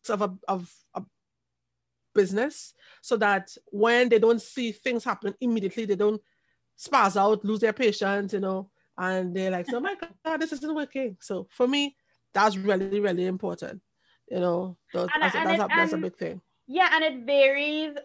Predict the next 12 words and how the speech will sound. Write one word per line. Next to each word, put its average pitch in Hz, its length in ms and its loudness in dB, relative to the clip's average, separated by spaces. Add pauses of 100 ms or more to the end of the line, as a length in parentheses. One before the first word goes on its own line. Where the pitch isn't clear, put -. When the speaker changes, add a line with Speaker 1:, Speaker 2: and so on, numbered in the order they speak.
(160)
Speaker 2:
by 226 680 2
business 202 360 -6
owner, 196 360 -2
by 214 180 -2
business, 190 580 -6
by 196 160 0
industry, 196 720 -6
by 185 240 -2
person, 226 480 -10
Speaker 1:
Yeah. 180 260 -6 (520)
Speaker 2:
by 214 480 2
whatever. 202 680 0